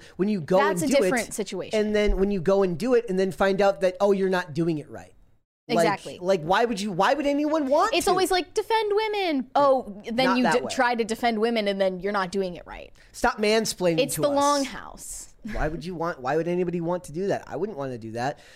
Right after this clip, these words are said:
Speaker 1: Like, uh, there's a
Speaker 2: Dictating
Speaker 1: reason,
Speaker 2: from the sidelines
Speaker 1: like,
Speaker 2: every
Speaker 1: th-,
Speaker 2: time.
Speaker 1: there's a reason why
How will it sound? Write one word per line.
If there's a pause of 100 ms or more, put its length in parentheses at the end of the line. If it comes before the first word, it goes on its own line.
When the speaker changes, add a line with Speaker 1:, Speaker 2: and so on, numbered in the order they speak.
(140)
Speaker 1:
Like,
uh,
there's
a
Speaker 2:
Dictating
Speaker 1:
reason,
Speaker 2:
from
the
sidelines
Speaker 1:
like,
Speaker 2:
every
Speaker 1:
th-,
Speaker 2:
time.
Speaker 1:
there's
a
reason
why